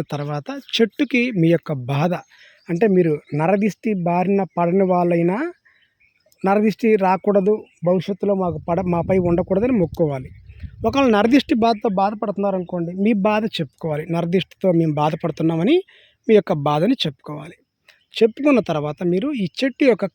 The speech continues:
కాయని మీరు తీసుకోండి. అంటే రాలి పచ్చికాయ మాత్రమే, ఎండుకాయ కాదు, పచ్చికాయ అయితేనే మీరు తీసుకోండి. అంటే పచ్చికాయలు కూడా చెట్టుకుంటాయి, అంటే ఇది సమయం కాదు, ఇంకొక నెలలో ఖచ్చితంగా కాయలు వస్తాయి.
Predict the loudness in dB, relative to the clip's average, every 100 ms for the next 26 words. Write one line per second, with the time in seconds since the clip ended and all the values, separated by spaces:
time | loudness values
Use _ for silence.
0 | -2 0 4 4 2 0 -8 -8 -10 -8
1 | -8 -10 _ _ _ -2 4 4 4 2
2 | 2 2 2 0 0 -2 2 4 4 2
3 | -2 -2 0 2 2 2 2 0 -8 -12
4 | -20 -16 -12 -10 -8 -2 0 0 -2 -4
5 | -4 -6 -8 -12 -12 -14 -14 -20 _ _
6 | -20 _ _ -4 0 2 0 0 2 2
7 | 0 -4 -2 -2 -2 -4 -6 -8 -2 -2
8 | -2 -2 -2 -4 -6 -2 0 0 -2 -4
9 | -4 -8 -6 -4 -2 -2 -2 -2 -2 -4
10 | -6 -8 -6 -6 -4 -6 -6 -6 -8